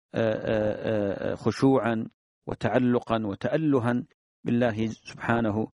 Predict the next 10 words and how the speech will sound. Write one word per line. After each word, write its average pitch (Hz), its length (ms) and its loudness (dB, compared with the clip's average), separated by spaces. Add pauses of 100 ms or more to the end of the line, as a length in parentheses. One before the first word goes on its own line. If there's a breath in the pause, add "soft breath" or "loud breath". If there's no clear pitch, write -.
(360)
وتعالى. 95 520 2 (120)
ونسأل 117 540 -2
الله 110 300 0
تعالى 110 460 0
أن 104 80 0
يجعلنا 110 540 2
وإياكم 110 800 0 (380)
من 113 160 2
المتدبرين 107 1040 2 (520)
لكتابه 104 880 0